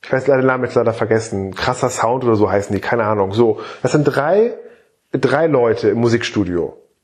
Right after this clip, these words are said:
Und die Kombination macht's. Das heißt, seine Texte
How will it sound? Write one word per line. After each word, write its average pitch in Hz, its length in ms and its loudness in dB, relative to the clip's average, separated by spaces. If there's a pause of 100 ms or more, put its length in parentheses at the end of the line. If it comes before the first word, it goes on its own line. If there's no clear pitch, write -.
(260)
Und 135 220 2
die 226 120 4
Kombination 170 680 0
macht's. 110 220 -2
Das 110 140 -4
heißt, 120 200 -2
seine 160 340 0
Texte 180 640 -2